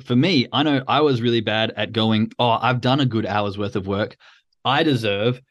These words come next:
a rest, a break." And I prioritized myself and my laziness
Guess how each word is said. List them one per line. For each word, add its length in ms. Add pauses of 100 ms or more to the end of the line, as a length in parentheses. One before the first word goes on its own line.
(100)
a 100
rest, 520 (160)
a 60
break." 460 (440)
And 120
I 80
prioritized 640
myself 440
and 80
my 100
laziness 520